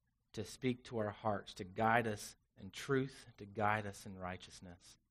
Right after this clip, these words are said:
And Father, we pray this in Jesus' name. Amen. <clears throat> The first question that Paul asks is in verses one and two.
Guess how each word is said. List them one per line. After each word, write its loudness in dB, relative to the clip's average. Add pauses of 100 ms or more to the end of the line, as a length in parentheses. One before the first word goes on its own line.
(1400)
And -18
Father, 6
we 0
pray 4
this -8 (400)
in -12
Jesus' -2
name. -8 (800)
Amen. -6 (1600)
<clears throat> 6 (180)
The -2
first 10
question 10 (800)
that 4
Paul 12
asks 10
is -2
in 4
verses 6 (260)
one 8
and 0
two. 6